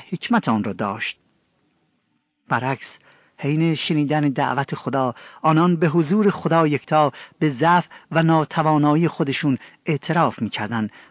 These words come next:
و ترس از انجام مأموریت آسمانی رو نشان می‌دادند و آن را پنهان نمی‌ساختند. ولی خدا ترس را برمی‌دارد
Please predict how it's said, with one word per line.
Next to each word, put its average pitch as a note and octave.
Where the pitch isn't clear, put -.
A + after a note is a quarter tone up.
و B2+
ترس D3+
از C#3+
انجام D#3
مأموریت D3
آسمانی B2+
رو A2+
نشان C#3
می‌دادند G2+
و C3+
آن C3
را A#2+
پنهان A2+
نمی‌ساختند. -
ولی F3
خدا F#3+
ترس F#3
را D#3+
برمی‌دارد A2+